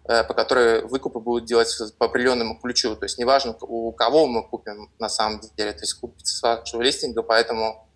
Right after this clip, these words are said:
э, какие-то ключи мог-, могут вам вырасти. И если, э, байер аккаунт будет eligible для review, мы также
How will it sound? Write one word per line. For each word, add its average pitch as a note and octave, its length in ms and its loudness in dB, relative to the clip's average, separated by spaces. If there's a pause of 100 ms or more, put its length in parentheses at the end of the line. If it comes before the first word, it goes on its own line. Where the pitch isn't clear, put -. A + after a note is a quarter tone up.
(240)
э, G#2+ 600 0
какие-то - 340 -8
ключи A#2+ 280 -4
мог-, B2+ 360 -4
могут B2 300 -4
вам A#2 140 0
вырасти. A2+ 560 -4
И C#3 460 -2 (160)
если, B2 720 0 (380)
э, A2+ 440 2
байер B2 340 4
аккаунт A#2 400 2
будет A#2 240 -2
eligible A#2+ 500 -4
для A2+ 180 -2
review, D3 360 -2
мы D#3 160 2
также B2 320 2